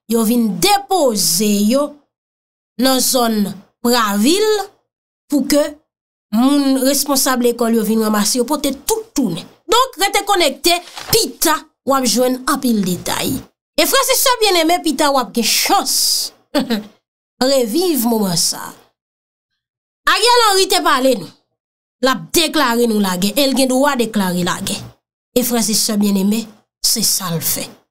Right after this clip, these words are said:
<laughs> An tou ka, pawòl yo frè e sè byenneme, yo gen gwo siyifikasyon. Pawòl gen pwisans. Lè yon nonm kanpe l fè deklarasyon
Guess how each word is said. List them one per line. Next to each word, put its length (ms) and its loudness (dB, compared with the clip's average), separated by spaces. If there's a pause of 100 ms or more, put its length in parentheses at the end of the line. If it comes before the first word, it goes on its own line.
(140)
<laughs> 400 -4
An 80 0
tou 240 -2
ka, 140 -2 (640)
pawòl 600 0
yo 160 0
frè 240 -2
e 120 0
sè 200 0
byenneme, 480 0 (400)
yo 80 0
gen 200 0
gwo 360 0
siyifikasyon. 1040 -2 (400)
Pawòl 460 0
gen 140 0
pwisans. 640 -2 (300)
Lè 160 2
yon 160 2
nonm 240 0
kanpe 240 0
l 160 0
fè 160 0
deklarasyon 720 -2